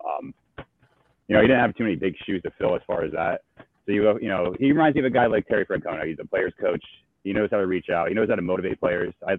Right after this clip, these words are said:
think about his comments about Verdugo at the end of the year about how this year he really needs to, you know, make that extra step. And, um, you know, he, the, had the interview that Verdugo had about, you know, he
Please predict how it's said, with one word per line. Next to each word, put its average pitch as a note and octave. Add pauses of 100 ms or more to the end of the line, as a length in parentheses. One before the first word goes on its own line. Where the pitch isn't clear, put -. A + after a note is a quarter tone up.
think G#2
about F2+
his F#2+
comments F#2
about E2
Verdugo F2
at D#2+
the -
end D#2+
of D#2+
the D#2+
year D#2+
about D#2
how E2 (420)
this F#2+
year -
he -
really F2+
needs - (360)
to, E2 (220)
you - (280)
know, -
make F2+
that E2+
extra D#2+
step. E2+ (200)
And, -
um, C#2+ (800)
you F2+
know, F2+
he, F2
the, F2+
had F#2
the F#2+
interview F#2
that F2
Verdugo F2
had -
about, -
you -
know, F2
he D2